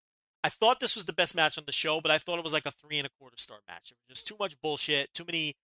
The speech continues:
rapid fire, um, pins early on, uh, you know, the, the Rich Kraetsch specials. And, um,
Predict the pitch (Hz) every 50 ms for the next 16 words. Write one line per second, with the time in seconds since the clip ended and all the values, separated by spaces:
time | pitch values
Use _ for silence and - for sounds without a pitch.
0 | _ _ _ _ _ _ _ 143 156 165 - - 165 - - 160 147 147 147 143
1 | 143 139 135 131 135 - - 135 123 120 113 _ _ _ _ _ - - _ -
2 | - 165 160 156 156 156 156 156 - 151 - 151 160 165 156 151 147 139 139 139
3 | 139 139 139 139 135 135 123 120 120 127 127 131 131 127 127 _ _ 135 135 127
4 | 123 120 113 _ 117 _ _ 135 131 - 156 - - - 160 151 139 - - -
5 | - 139 139 131 - 143 131 131 131 - - - _ _ _ _ _ _ _ _
6 | _ _ 156 143 139 139 139 - 143 139 135 127 123